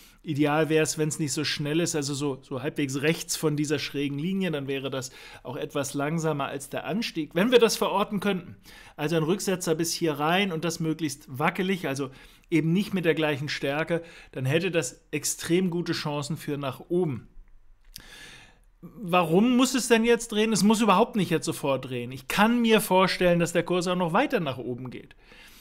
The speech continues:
Das Problem ist nur, kann ich da jetzt kaufen? Aus meiner Sicht, auf diesem Niveau kauft man einfach nicht. Das ist nicht besonders sinnvoll. Wenn ihr kauft, kauft ihr auf einer kleineren Zeitebene.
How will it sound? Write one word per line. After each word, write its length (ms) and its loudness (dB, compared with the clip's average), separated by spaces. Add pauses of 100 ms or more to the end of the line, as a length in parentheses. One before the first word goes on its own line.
(140)
Das 200 2
Problem 380 8
ist 160 0
nur, 200 4
kann 220 2
ich 100 2
da 180 4
jetzt 280 2
kaufen? 400 0
Aus 200 -4
meiner 300 2
Sicht, 220 -2
auf 120 -4
diesem 360 -2
Niveau 300 4
kauft 500 -2
man 160 0
einfach 480 -6
nicht. 320 -14 (480)
Das 160 -8
ist 160 -4
nicht 160 0
besonders 420 2
sinnvoll. 460 -2
Wenn 200 0
ihr 220 2
kauft, 420 -4
kauft 360 -2
ihr 120 -2
auf 140 -6
einer 80 0
kleineren 720 0
Zeitebene. 840 -2